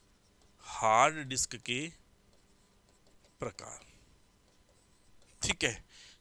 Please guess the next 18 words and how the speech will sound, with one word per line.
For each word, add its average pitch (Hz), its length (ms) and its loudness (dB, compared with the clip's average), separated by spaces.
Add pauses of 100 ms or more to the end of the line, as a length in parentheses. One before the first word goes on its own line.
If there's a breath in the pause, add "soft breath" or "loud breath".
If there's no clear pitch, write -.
(100)
तो 156 140 -6 (120)
इस - 200 4
चक्कर 143 320 0
में 147 200 -2
हार्ड 147 640 8
डिस्क 151 240 -2
ड्राइव 127 380 4
के 143 100 -6
जो 127 140 -6
प्रकार 110 460 -2
हैं 135 260 -6 (320)
वो 156 120 -2
हमारे 117 280 0
पास 117 280 0
हो 110 80 -10
जाएंगे 107 340 -4
पचास 117 480 -2
में 185 140 -6